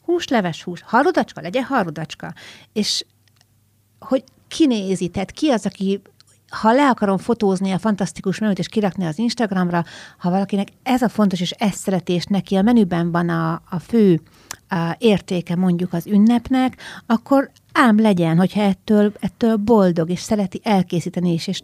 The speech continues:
tudom, hogy megvan az a hangulat, amikor zenét kapcsolunk, gyertyát gyújtunk, és boldog örömmel főzünk. De ha valakinek ez teher, akkor legyen harudacska,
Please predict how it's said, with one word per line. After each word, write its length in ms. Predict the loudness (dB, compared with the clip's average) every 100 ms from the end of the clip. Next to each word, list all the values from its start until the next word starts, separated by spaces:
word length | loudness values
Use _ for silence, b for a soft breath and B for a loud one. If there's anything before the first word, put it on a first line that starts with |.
| _
tudom, 260 | 0 2 2
hogy 120 | 4
megvan 300 | 2 2 -2
az 100 | -4
a 40 |
hangulat, 380 | -2 -2 -2 -4
amikor 360 | -4 -4 -6 -6 B B B B
zenét 320 | 0 2 2
kapcsolunk, 440 | 0 -4 -2 0 0
gyertyát 340 | 0 -2 -4
gyújtunk, 420 | -2 -2 0 -2
és 180 | -2 -4 -4
boldog 400 | 0 0 0 0
örömmel 400 | 0 0 0 -2
főzünk. 640 | 0 0 0 2 2 0 B B B B B B B _ 2 2 4
De 100 | 2
ha 60 | 4
valakinek 440 | 2 2 2 0
ez 160 | -2 -4
teher, 480 | -2 0 0 -2 -2 B B -10
akkor 260 | -2 2
legyen 260 | 2 2 0
harudacska, 760 | 0 -4 -6 -10 -10 -12 -12